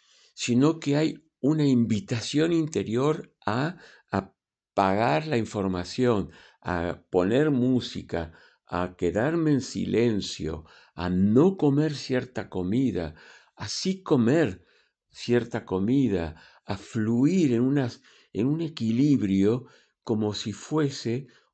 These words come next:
un pensamiento que es poderosamente en la medida de, pero tenemos que invitarla,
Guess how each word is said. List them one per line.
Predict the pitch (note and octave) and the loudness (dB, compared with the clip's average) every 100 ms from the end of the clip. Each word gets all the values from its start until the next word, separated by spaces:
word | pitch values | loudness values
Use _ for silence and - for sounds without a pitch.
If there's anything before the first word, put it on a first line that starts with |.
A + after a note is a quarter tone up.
| - | 0
un | D3+ D3 C#3 - | 2 2 0 0
pensamiento | C3 A#2+ A2+ B2 A#2 E3 F3 A2+ G#2 G2+ | 0 2 -2 -4 -2 2 2 2 -2 -4
que | - B2 B2 C#3 | 0 2 4 2
es | D3+ - - _ _ _ - | -2 -10 -20 _ _ _ -2
poderosamente | B2+ A#2+ B2 B2+ F#3+ F#3+ F#3 D#3 D3 C#3 G2+ - F2 F#2+ E2+ | 2 4 4 2 -2 -4 -2 0 2 2 0 -4 -6 -4 -4
en | E2 | -2
la | E2 | -2
medida | F2 F#2 A#2+ C3 | -2 -2 -2 0
de, | G#2+ G2+ A#2 - _ _ _ _ | 2 2 0 -4 _ _ _ _
pero | - D2 E3 | -4 -2 -2
tenemos | - G#2 F#2 F#2 | -2 -2 0 -2
que | - | -4
invitarla, | D2+ G#2 E2 D#3 F#3 - D#2 | -6 -6 -8 -8 -8 -10 -14